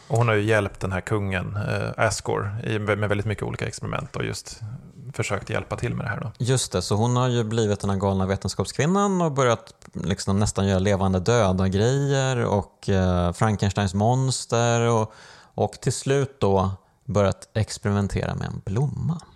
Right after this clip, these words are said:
Speaker 1: Mm.
Speaker 2: Ja, så att, eh, Flowey är en skapelse av Alphys. Och det som är speciellt med Flowey, det är att det är en väldigt speciell själ som har besuttit honom. Det är nämligen Azrael.
Speaker 1: Yes.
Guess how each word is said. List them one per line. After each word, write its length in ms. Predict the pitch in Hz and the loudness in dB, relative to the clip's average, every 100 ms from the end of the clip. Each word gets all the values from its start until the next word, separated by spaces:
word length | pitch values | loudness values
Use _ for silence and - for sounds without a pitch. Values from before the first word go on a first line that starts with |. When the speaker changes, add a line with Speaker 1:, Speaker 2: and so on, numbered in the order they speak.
| _ _ - | _ _ -18
Speaker 1:
Mm. 280 | 110 131 151 _ _ _ - - - - - - _ - | -16 -14 -16 _ _ _ -20 -20 -20 -20 -20 -20 _ -8
Speaker 2:
Ja, 300 | 104 123 - - - | 0 0 -2 -14 -20
så 160 | - 117 | -2 0
att, 220 | 98 - | 0 0
eh, 140 | 101 98 | 0 0
Flowey 560 | - 135 170 180 147 | 0 2 2 2 0
är 60 | 90 | -2
en 120 | 101 | -6
skapelse 680 | - 110 - 95 90 92 85 - - | -4 -4 -4 -8 -8 -8 -8 -12 -10
av 360 | 95 90 107 - | -6 -6 -8 -12
Alphys. 720 | - 87 85 - - - - - - - - | -8 -8 -8 -12 -10 -10 -14 -18 -20 -20 -10
Och 200 | 110 - | -8 -6
det 120 | 110 107 | -4 -4
som 140 | 113 | -4
är 40 | |
speciellt 360 | 107 117 123 - | -6 -4 -6 -6
med 100 | 131 | -8
Flowey, 480 | - 131 - - 104 - | -4 -2 -2 -4 -6 -10
det 240 | - 113 - | -6 -4 0
är 240 | 104 98 95 | 0 0 0
att 480 | 95 95 _ - - _ _ _ _ _ _ | -2 -4 _ -20 -20 _ _ _ _ _ _
det 120 | 101 | -4
är 160 | 87 101 | -2 0
en 60 | |
väldigt 160 | 113 107 | 0 -2
speciell 320 | - 139 107 | -4 -4 -4
själ 640 | - - 185 214 117 - - | -6 -4 -2 0 -2 -6 -8
som 220 | - 101 | -6 -4
har 340 | 90 95 95 98 | -2 -2 -4 -6
besuttit 480 | 98 95 98 - 90 | -6 -6 -6 -8 -10
honom. 320 | - - - - | -8 -8 -10 -10
Det 60 | 95 | -4
är 40 | |
nämligen 420 | 110 101 85 87 - _ - - | -4 -4 -12 -16 -20 _ -10 -6
Azrael. 440 | - - - - - - - _ | -4 -6 -6 -10 -14 -18 -20 _
Speaker 1:
Yes. 100 | - | -20